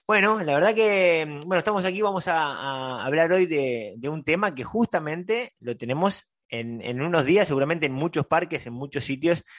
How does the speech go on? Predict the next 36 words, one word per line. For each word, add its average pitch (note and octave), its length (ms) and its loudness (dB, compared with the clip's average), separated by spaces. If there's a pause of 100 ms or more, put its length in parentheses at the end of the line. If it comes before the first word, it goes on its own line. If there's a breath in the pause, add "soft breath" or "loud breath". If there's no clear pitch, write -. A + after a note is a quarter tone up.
(300 loud breath)
eh, A#2 560 -4
tendrán C3 320 0
este C#3+ 160 -2
acontecimiento, A#2 880 -4
y B2 140 -12
que D3 180 4
es - 240 -4 (560 soft breath)
preparándonos A3 640 0
para E3 240 2
un F3+ 240 -2
parto F#3+ 340 0
de D#3+ 80 0
león D3+ 160 -4
marino, D#3+ 400 -4 (420)
¿no? G3 280 -6
Estamos C#3+ 340 -2
en, C3 220 -4
en B2+ 180 -4
épocas C3 480 0
de, G#2 480 -2
de G2+ 140 -10
partos, F3 480 0
en, G#2+ 340 -8
en G#2 300 -8
momentos A#2+ 340 -4
en A2+ 80 -4
los G#2 100 -2
que G#2 300 0 (440 loud breath)
en, A2 200 -8
en, G#2+ 400 -10
en - 80 -12
muchos B2+ 300 -8
sitios C3 540 -10
están A#2+ 280 -6
a A2 80 -6
punto A2 640 -2